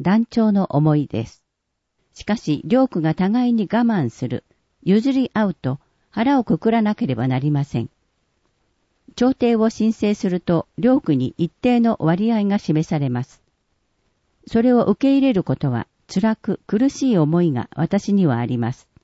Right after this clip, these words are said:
過去にも帰属問題を自治紛争調停により解決したことがあります。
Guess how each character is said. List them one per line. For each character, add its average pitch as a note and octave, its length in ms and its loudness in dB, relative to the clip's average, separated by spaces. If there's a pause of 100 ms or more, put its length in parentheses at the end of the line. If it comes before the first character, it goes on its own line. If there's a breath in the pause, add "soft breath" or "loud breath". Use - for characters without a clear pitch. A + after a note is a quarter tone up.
(1200)
過 B3+ 140 0
去 A#3 120 0
に F3 140 2
も B2 240 -2
帰 G#3 140 -2
属 B3+ 240 0
問 A#3+ 220 4
題 C#3 240 0
を B2 180 -2
自 G#3 160 -4
治 - 140 -4
紛 B3 180 2
争 A#3+ 260 2
調 A#3 240 2
停 E3 220 0
に C3 120 0
よ B2+ 140 0
り B2+ 260 -6
解 A3+ 220 0
決 A3 260 -2
し - 60 -8
た G#3 140 -4
こ G3+ 100 -2
と G3 160 0
が C3 120 0
あ A2+ 80 -2
り A2+ 120 -6
ま A#2 140 -4
す。 - 160 -12